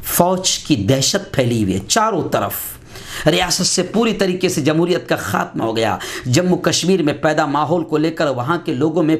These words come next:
پوری طرح مایوسی پھیلی ہوئی ہے۔ غلام نبی آزاد نے میڈیا سے یہ تمام باتیں کہی۔ غلام نبی آزاد نے پچیس ستمبر کو سری نگر میں کہا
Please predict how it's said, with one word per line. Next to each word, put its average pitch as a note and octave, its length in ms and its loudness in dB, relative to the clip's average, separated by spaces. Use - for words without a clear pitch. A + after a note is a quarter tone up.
پوری A3+ 280 -2
طرح F#3+ 240 0
مایوسی F#3+ 760 0
پھیلی E3+ 480 0
ہوئی C3+ 240 -2
ہے۔ B2+ 340 0
غلام C3 320 2
نبی C3 220 4
آزاد B2+ 340 2
نے C3 80 0
میڈیا D3+ 400 2
سے B2+ 160 -2
یہ A#2 140 0
تمام A#2+ 320 0
باتیں A2 260 -4
کہی۔ G2 400 0
غلام B2 280 2
نبی B2 160 2
آزاد B2+ 300 2
نے B2+ 60 0
پچیس - 560 -2
ستمبر D#3 300 2
کو D#3 180 0
سری D#3 240 0
نگر E3 240 0
میں D#3+ 120 0
کہا F3 320 0